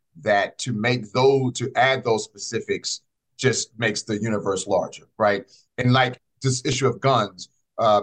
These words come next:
the, the city council requested in Philadelphia a hundred shooter report, which is actually very, very well done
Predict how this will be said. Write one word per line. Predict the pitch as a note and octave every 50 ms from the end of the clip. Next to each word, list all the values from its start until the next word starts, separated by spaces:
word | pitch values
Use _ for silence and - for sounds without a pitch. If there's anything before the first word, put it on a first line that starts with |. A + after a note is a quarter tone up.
| G2+ -
the, | D#3 - -
the | C#3+ C#3
city | B2+ - E3+ D#3
council | C#3 - D#3 C#3 C3+ C3 C#3 B2+
requested | A#2 A#2+ - - C3 B2 B2 - A#2
in | A#2+
Philadelphia | A2+ - A#2 A2+ G#2+ A2+ A2+ A2 G#2+ - - A2+ A2 G#2 G2 -
a | G2+ G#2 G#2
hundred | G2+ - C#3 C#3 C3+ B2 B2+ A#2+ -
shooter | - C3+ C3 A#2 A2 G2 -
report, | G2+ G2 - G#2+ G#2 F#2+ -
which | - - -
is | G2 - -
actually | C3 C3+ - - C3 B2 A2+ G#2 -
very, | - A2+ A2+ A#2+ B2 B2+ A#2 G2+ - _ _
very | G#2+ A2 A2+ A#2+ A#2 A2+ A2 G#2+ G2+
well | F#2 G#2+ G#2 G2+ G2+ G2
done | G2+ G2+ F#2+